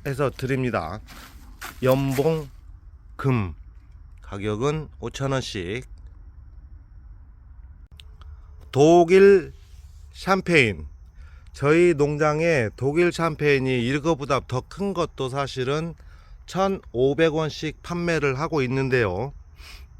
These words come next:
여기에 있는 아이들은 저희가, 아이씨,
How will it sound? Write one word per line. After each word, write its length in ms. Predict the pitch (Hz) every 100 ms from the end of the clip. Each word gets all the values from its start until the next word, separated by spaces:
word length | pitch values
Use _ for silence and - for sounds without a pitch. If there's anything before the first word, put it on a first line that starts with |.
| - - - -
여기에 600 | 123 156 160 180 180 156
있는 360 | 143 151 156 147
아이들은 680 | 131 131 127 139 151 160 151 - - - - - -
저희가, 600 | 120 127 127 143 135 92 - - - - -
아이씨, 500 | 180 170 - -